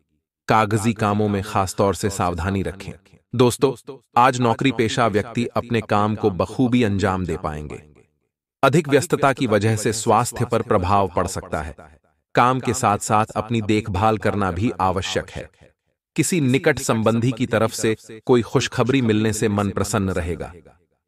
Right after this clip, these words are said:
हर बात को गहराई से समझना और उस पर अमल करना आपका विशेष गुण रहेगा।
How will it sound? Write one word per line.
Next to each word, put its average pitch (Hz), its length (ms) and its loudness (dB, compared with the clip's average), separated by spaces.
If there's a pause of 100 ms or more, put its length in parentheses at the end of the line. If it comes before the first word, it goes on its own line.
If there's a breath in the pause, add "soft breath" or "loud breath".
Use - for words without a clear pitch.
(140)
हर 165 180 4
बात 131 320 4
को 139 100 2
गहराई 113 420 2
से 117 140 -4
समझना 104 800 -4
और 113 140 4
उस 107 180 0
पर 117 100 2 (100)
अमल 113 220 2
करना 80 340 -8 (680)
आपका 113 280 2
विशेष 120 600 0
गुण 110 280 2
रहेगा। 90 440 -2